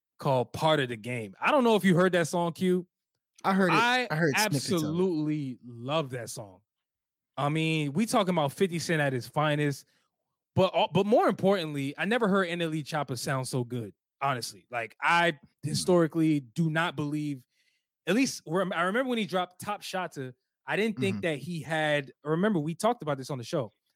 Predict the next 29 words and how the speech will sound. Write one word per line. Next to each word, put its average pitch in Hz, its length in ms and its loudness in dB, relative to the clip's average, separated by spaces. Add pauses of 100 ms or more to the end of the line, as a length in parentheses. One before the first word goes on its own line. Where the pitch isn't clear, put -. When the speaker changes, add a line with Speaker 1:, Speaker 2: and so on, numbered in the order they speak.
(100)
Speaker 1:
I 185 100 2
didn't 269 180 2
think 214 140 -2
that 156 100 -4
N 170 100 0
L 175 160 0
E 160 60 -2
Choppa 160 360 -2
did 151 140 -2
enough 143 320 -2
for 135 80 -8
me 135 140 -4
to 127 80 -6
be, 131 260 -8
believe 135 480 -6
he 143 160 -6
was, 113 220 -12
like, 107 320 -14 (560)
gonna 139 240 2
be 131 320 2
more 139 320 4
than 127 160 0
just, 123 520 -2 (440)
just 151 180 -4
an 147 100 -2
average 123 380 0
rapper 117 400 0
to - 140 -12
me. 95 180 -18